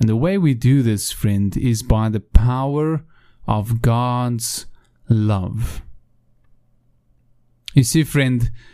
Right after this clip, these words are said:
this is the very same way that God drew us to himself with his love. In Jeremiah thirty-one verse three, the Bible says, and God says,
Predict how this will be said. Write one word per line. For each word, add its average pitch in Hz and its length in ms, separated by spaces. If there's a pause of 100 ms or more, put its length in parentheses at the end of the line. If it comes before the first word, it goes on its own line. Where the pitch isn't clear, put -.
(160)
this 135 280
is 165 160
the 135 100
very 131 340
same 127 560
way 123 300
that 104 380
God 127 460
drew 123 600
us - 640 (540)
to 180 260
himself 127 1120 (720)
with 127 340
his 123 260
love. 120 520 (840)
In 127 120
Jeremiah 131 560
thirty-one 131 720
verse 110 220
three, 160 260
the 123 100
Bible 139 400
says, 135 340
and 117 160
God 139 440
says, 131 340